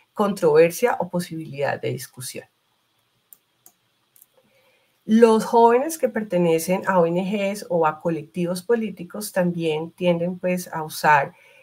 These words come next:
eh, estos canales digitales porque ven que es-, estos, estas, esos, este, mm, estas líneas alternativas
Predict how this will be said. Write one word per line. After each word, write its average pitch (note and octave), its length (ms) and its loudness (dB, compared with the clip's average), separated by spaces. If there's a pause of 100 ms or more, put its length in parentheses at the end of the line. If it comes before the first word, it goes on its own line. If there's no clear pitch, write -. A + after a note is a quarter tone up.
(100)
eh, D#3+ 440 -4
estos F3+ 240 -6
canales E3 360 0
digitales F#3 760 2 (320)
porque G#3+ 280 -2
ven G3 220 -2
que A3 160 2
es-, - 380 -4
estos, G#3+ 500 -8
estas, G3+ 560 -4
esos, - 460 -8
este, G3 180 -4
mm, G#3+ 500 0
estas A3 240 0
líneas A3 300 2
alternativas G#3+ 880 -4